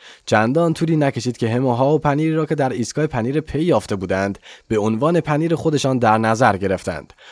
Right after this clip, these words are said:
آنجا مانند انبار بزرگی از پنیر بود که آنها به تدریج خانه‌هایشان را به آن نزدیکتر می‌کردند و یک زندگی اجتماعی در اطراف آن می‌ساختند. برای اینکه خودشان احساس راحتی بیشتری کنند،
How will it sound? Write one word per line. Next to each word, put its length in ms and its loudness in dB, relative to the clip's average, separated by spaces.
آنجا 440 0
مانند 460 2
انبار 400 2
بزرگی 480 2
از 160 2
پنیر 300 0
بود 160 -2
که 100 0
آنها 300 2
به 100 0
تدریج 500 -2
خانه‌هایشان 600 0
را 120 2
به 120 0
آن 220 2
نزدیکتر 600 0
می‌کردند 600 0
و 100 2
یک 180 0
زندگی 560 0
اجتماعی 520 0
در 260 0
اطراف 280 -2
آن 240 2
می‌ساختند. 640 -6
برای 340 2
اینکه 220 2
خودشان 420 0
احساس 320 -2
راحتی 460 0
بیشتری 480 -2
کنند، 420 -2